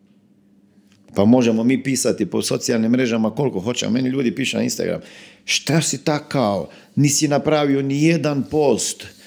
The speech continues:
za podršku, ne znam, u Gazi i djece i to." Pa šta ćem ja s time napraviti? Da li ti znaš da sam ja nekom slao možda jedino to što mogu? Dobre misli ili novac. To ja mogu.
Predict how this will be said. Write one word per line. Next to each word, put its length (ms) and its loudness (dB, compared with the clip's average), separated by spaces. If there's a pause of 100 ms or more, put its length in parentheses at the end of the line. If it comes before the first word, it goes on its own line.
(300)
za 180 2
podršku, 800 0
ne 180 0
znam, 340 0
u 120 0
Gazi 540 0
i 260 0
djece 540 0
i 40 -4
to." 360 -6 (1500)
Pa 80 0
šta 380 0
ćem 280 0
ja 200 2
s 100 -6
time 260 2
napraviti? 580 -2 (760)
Da 160 2
li 100 2
ti 140 4
znaš 240 2
da 100 2
sam 220 -4
ja 100 -2
nekom 360 0
slao 460 0
možda 300 0
jedino 340 0
to 160 -4
što 180 -4
mogu? 340 -2 (420)
Dobre 380 4
misli 680 0 (280)
ili 220 6
novac. 480 -6 (260)
To 140 2
ja 140 4
mogu. 280 -2